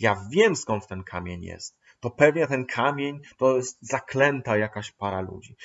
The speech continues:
Ale dlaczego jest zaklęta? A, no bo coś zamieniło tych ludzi w kamień. A dlaczego zamieniło coś ludzi w kamień? A, no bo i tak dalej, i tak dalej, i tak dalej, tak? To jest właśnie to mi-, myślenie mityczne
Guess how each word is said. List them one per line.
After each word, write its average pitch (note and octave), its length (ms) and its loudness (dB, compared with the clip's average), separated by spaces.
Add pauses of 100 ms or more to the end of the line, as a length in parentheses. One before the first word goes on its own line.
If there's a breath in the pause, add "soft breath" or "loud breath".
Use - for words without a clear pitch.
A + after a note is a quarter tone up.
(140 loud breath)
Ale C#3 180 8
dlaczego D3 400 2
jest G2+ 160 -2
zaklęta? F#2 600 -8 (260 loud breath)
A, D3 240 4
no B2+ 240 2
bo A#2 180 4
coś F3 380 -2
zamieniło A#2+ 680 2
tych - 220 -14
ludzi G2 200 -8
w - 60 -20
kamień. G2+ 360 -6
A C#3 120 2
dlaczego D#3+ 580 2
zamieniło G#2 440 -2
coś G#2+ 240 -8
ludzi G#2+ 280 -6 (280 soft breath)
w - 100 -20
kamień? G2 380 -2 (100)
A, C#3 320 6
no A2+ 160 2
bo G#2 220 0
i D#3 80 -4
tak A2+ 220 -2
dalej, G#2 260 2
i F#2+ 40 -10
tak F#2+ 180 -8
dalej, F2+ 220 -4
i - 80 -16
tak F2 160 -14
dalej, F2 360 -14 (100)
tak? B2 280 -8 (320 loud breath)
To E3+ 100 2
jest D#3 120 2
właśnie C3+ 260 0
to B2 140 -2
mi-, B2 320 -6
myślenie B2 420 -4
mityczne D#3+ 680 -4